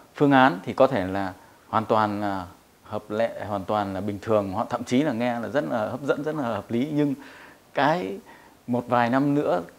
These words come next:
cái thời điểm mà trả nợ ấy, thì liệu lúc đấy là thành bại thế nào là một cái ẩn số rất là lớn mà mọi người chưa có cơ sở, chưa có cái độ tin cậy để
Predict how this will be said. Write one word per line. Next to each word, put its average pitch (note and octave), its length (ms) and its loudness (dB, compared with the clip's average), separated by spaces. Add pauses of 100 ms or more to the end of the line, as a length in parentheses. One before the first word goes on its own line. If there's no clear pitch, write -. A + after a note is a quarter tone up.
(220)
cái C3+ 140 2
thời C3+ 260 4
điểm G#2+ 220 4
mà A2 100 -2
trả F#2+ 200 -2
nợ A2+ 140 2
ấy, B2 160 -2 (240)
thì A2 220 -6 (120)
liệu D3 280 6
lúc D3 140 -4
đấy C3+ 160 4
là C3+ 240 -2
thành A2+ 180 -4
bại F#2 200 4
thế C#3+ 80 -2
nào G#2 220 0
là F#2+ 160 -2
một F2 180 -8
cái - 80 -6
ẩn G2 140 -4
số A2+ 240 0
rất F3+ 80 -2
là F3 80 -6
lớn B2 280 -2 (340)
mà G#2 160 -4
mọi G#2 200 -2
người A2 380 0 (280)
chưa D3+ 140 8
có D#3 180 4
cơ C#3 100 4
sở, E2+ 340 0 (140)
chưa D3+ 180 6
có C#3+ 180 0
cái D3+ 80 -2
độ B2 220 -4
tin B2 120 0
cậy A#2+ 280 0
để E2+ 240 -8